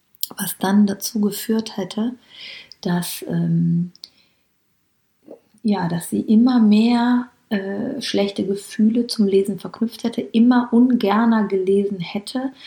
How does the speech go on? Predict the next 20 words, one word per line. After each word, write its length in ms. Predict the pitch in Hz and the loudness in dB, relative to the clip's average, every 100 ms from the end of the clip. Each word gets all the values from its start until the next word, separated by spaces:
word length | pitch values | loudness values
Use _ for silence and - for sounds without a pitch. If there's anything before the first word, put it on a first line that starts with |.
| - - - | -20 -8 2
und 200 | 214 208 | 4 4
vermutlich 480 | 185 202 214 202 | -2 -2 -2 -4
damit 320 | 214 196 202 185 | -4 -10 -8 -8
auch 160 | 175 | -8
nicht 240 | 180 - - _ | -10 -10 -18 _
besser 340 | 269 269 156 151 | -8 -8 -12 -14
gelesen 400 | 151 - - - | -12 -12 -14 -18
hätte. 180 | - - _ _ _ _ _ _ _ _ _ _ _ _ _ _ - | -20 -20 _ _ _ _ _ _ _ _ _ _ _ _ _ _ -6
Und 580 | 180 175 175 170 - - | 0 2 2 0 -4 -4
meine 240 | 180 185 | -4 -4
größte 380 | 190 220 - 190 | -4 -4 -4 -8
Sorge 320 | 180 208 226 | -6 -4 -4
war 140 | 214 | -4
damals, 760 | 208 208 214 208 214 208 - - _ _ _ _ - | -4 -2 0 0 -2 -6 -10 -16 _ _ _ _ -18
dass 400 | 214 190 170 - | -8 -6 -6 -6
sie 80 | 190 | -6
niemals 600 | 190 214 220 180 175 185 | 4 6 6 2 -2 -4
lesen 320 | 160 151 139 | -4 -4 -12
lernt. 280 | - - - | -20 -20 -6
Und 360 | 165 160 - | -2 -2 -6